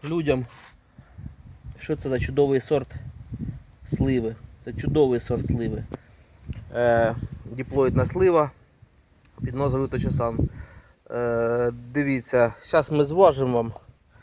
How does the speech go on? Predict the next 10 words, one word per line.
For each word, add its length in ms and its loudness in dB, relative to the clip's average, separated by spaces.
Я 60 -6
думаю, 320 0
зважу. 420 2
Ось 260 -8
ноль. 220 2
Ось 140 -10
ми 80 2
попробуємо 640 4
зробити 560 -2
ноль. 260 4